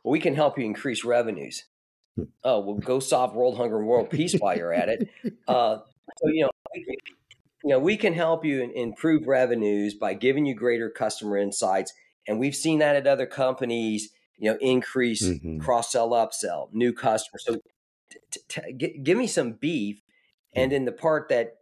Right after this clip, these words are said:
Speaker 1: obviously you and I love
Speaker 2: Hmm.
Speaker 1: is, well, how, how,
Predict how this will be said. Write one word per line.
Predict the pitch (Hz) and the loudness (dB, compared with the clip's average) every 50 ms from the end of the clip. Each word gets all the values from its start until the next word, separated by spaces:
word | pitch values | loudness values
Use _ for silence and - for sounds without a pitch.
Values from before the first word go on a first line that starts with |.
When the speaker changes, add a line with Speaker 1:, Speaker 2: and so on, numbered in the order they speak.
| - 117 | -10 -6
Speaker 1:
obviously | 117 120 117 - 117 113 | -6 -6 -6 -8 -8 -6
you | 120 110 | -4 -4
and | 104 117 | -2 0
I | 147 175 160 | 0 0 0
love | 123 104 98 95 101 104 104 _ _ _ _ _ _ - | 0 -2 -2 -2 -2 -4 -6 _ _ _ _ _ _ -6
Speaker 2:
Hmm. | 95 80 | -2 0
Speaker 1:
is, | 123 120 120 117 113 113 107 - - _ _ _ _ _ _ - | 2 4 4 4 2 0 -4 -6 -12 _ _ _ _ _ _ -4
well, | 139 139 131 127 - - - - | 0 2 2 2 2 -2 -8 -8
how, | - - - - - 151 165 185 - - | -8 -6 -6 -6 -6 -4 -4 -4 -4 -4
how, | - - 139 151 175 175 165 156 - - | -8 -8 -6 -2 -2 -2 -2 -2 -4 -8